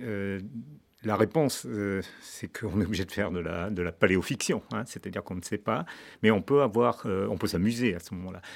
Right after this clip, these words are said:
Mais il y a, il y a quand même des données sur lesquelles on peut s'appuyer, c'est que, euh, en ce qui concerne notre espèce, donc Homo sapiens, euh, on n'a pas, euh, d'indices qui nous montrent qu'il y a un progrès dans les langues. C'est-à-dire que toutes les langues ont une égale complexité. Euh,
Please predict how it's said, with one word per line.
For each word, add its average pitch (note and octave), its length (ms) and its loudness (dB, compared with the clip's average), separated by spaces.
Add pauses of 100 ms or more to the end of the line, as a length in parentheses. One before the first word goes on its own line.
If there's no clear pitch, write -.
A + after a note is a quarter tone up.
Mais G#2+ 100 4
il - 20 4
y C3 220 -2
a, D3 60 -2
il A2+ 60 4
y A2+ 60 6
a C3 40 6
quand - 100 4
même E3 140 6
des C3 100 6
données C3 400 6
sur A2+ 220 -2
lesquelles G#2 440 0
on F#2+ 200 -4
peut G#2+ 140 -6
s'appuyer, A#2+ 520 -2
c'est B2 240 -4
que, C#3+ 460 -2
euh, A#2 420 0
en A#2 100 -8
ce - 60 -10
qui - 80 -2
concerne G#2+ 320 2
notre G2+ 200 4
espèce, E3+ 340 4
donc A2+ 200 0
Homo F#2+ 140 0
sapiens, D3+ 460 -2 (680)
euh, B2 160 4
on B2+ 120 2
n'a A#2 140 4
pas, B2+ 440 2
euh, G#2+ 560 0
d'indices C3 460 4
qui B2+ 120 0
nous A2+ 60 6
montrent D#3+ 220 0
qu'il - 100 -2
y - 20 2
a G#2+ 40 2
un G2+ 60 0
progrès A#2+ 420 2
dans F#2+ 120 -2
les G2+ 140 -4
langues. G2 260 -10 (100)
C'est-à-dire G#2+ 500 -8
que A2 100 -6
toutes - 220 -4
les G#2+ 80 6
langues B2 260 0
ont G#2+ 140 -2
une G#2+ 100 0
égale G#2+ 260 0
complexité. G#2 800 -6 (120)
Euh, G2+ 320 -8